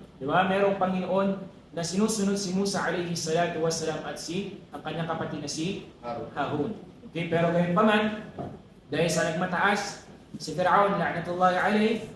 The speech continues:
Speaker 1: sila ay pinarusahan ng Allah subhanahu wa ta'ala. Di ba? Before pa, before pa mabiyak yung karagatan, ay mara-, maraming mga nangyari. Di ba? Nagkaroon ng, ah,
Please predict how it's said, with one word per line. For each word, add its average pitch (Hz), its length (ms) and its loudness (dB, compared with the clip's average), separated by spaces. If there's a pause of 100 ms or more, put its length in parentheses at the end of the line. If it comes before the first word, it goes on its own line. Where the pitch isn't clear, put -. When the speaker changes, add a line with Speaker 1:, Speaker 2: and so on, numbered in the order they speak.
(200)
Speaker 1:
sila 165 360 0
ay 165 120 0
pinarusahan 156 600 -4
ng 139 120 -6
Allah 165 240 0
subhanahu 147 760 -4 (280)
wa 135 120 -2
ta'ala. 156 320 0
Di 156 80 -4
ba? 170 80 4
Before 208 320 6
pa, 202 140 6 (1200)
before 208 280 4
pa 233 80 2
mabiyak 220 520 4
yung 220 320 4 (920)
karagatan, 214 440 4
ay 196 160 2
mara-, 226 320 6
maraming 220 400 4
mga 208 220 4 (260)
nangyari. 202 760 2 (720)
Di 147 80 -4
ba? 175 200 6
Nagkaroon 185 440 4
ng, 185 240 0
ah, 165 400 0